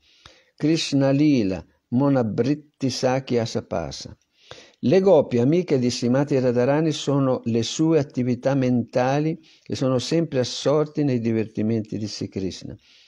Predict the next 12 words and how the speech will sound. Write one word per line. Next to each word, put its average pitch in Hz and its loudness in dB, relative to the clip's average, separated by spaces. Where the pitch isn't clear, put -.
Lei 113 -2
poggia 113 0
la 104 0
mano 131 0
sulla 113 -2
spalla 120 -4
di 107 -6
un'amica 110 -2
che 110 -2
rappresenta 107 -4
la 113 -2
dolcezza. 98 -8